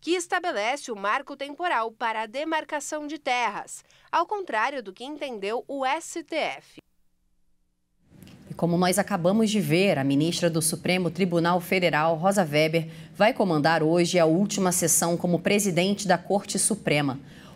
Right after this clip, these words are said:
Speaker 2: O novo presidente, ministro Luiz Roberto Barroso, toma posse na quinta-feira junto ao vice-presidente Edson Fachin.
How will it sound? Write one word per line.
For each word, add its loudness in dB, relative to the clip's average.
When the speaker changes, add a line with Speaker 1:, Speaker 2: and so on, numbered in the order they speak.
Speaker 2:
O 0
novo 4
presidente, 2
ministro 2
Luiz 2
Roberto 2
Barroso, 2
toma 4
posse 4
na 4
quinta-feira 2
junto 0
ao 6
vice-presidente 0
Edson 2
Fachin. -4